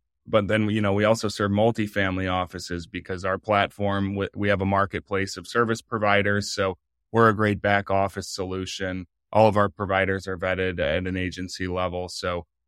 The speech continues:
you know, we can give them the assurance and peace of mind in order to operate. A lot of multifamily offices will have a small lifestyle division, and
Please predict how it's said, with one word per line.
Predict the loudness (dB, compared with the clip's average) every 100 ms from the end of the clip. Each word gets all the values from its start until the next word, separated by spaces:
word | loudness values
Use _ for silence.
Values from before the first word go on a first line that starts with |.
| -8
you | -2
know, | 0
we | 0 -2
can | -2 -4
give | 0 -2 -2
them | -4 -2
the | -4
assurance | -4 -4 -4 -4 -6
and | -10
peace | -10 -10 -10
of | -10
mind | -4 -2 -2 -2 -6 -8
in | -6
order | -4 -6
to | -6 -6 -6 _ _ -2
operate. | 0 0 0 0 0
A | 0
lot | 0 0
of | 0 -2
multifamily | -2 -2 -2 -2 -2 -2
offices | -4 -8 -14 -12
will | -8
have | -2 -2 -2 -6
a | -10
small | -2 2 4
lifestyle | 4 2 0 -2 0
division, | -2 -8 -10 -10 -8
and | -8